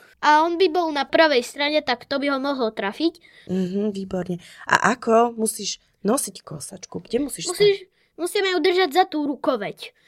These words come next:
Speaker 1: ktorá tam vždycky býva. Ale zasa pri tej kosačke, ktorá, ktorú len tak držíš rukou a
Speaker 2: Vyžínačku.
Speaker 1: vyžínačka, tak s tou musíš zachádzať ve-, akože velice opatrne.
Speaker 2: Mhm, a prečo?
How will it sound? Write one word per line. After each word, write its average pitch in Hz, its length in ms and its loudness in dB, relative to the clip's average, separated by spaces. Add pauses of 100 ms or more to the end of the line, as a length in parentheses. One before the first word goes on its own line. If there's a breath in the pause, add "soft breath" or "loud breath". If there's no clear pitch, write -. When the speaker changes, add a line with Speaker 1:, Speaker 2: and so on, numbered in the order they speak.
(200 soft breath)
Speaker 1:
ktorá 302 360 2
tam 247 180 -2
vždycky 262 500 -2
býva. 226 580 -2 (720 soft breath)
Ale 370 300 4 (280)
zasa 440 240 4
pri 427 180 0
tej 415 160 0
kosačke, 349 480 0
ktorá, 339 500 4 (300 soft breath)
ktorú 359 360 0
len 415 180 4
tak 339 200 2
držíš 302 440 2
rukou 277 580 2
a - 40 2
Speaker 2:
Vyžínačku. 175 960 -2
Speaker 1:
vyžínačka, 254 800 0 (380 soft breath)
tak 302 180 0
s - 140 -8
tou 320 400 4
musíš 294 320 -4
zachádzať 302 480 2 (100)
ve-, 370 280 4
akože 285 360 -4
velice 392 500 2
opatrne. 220 840 -4
Speaker 2:
Mhm, 165 260 -2
a 170 120 -8
prečo? 175 600 -4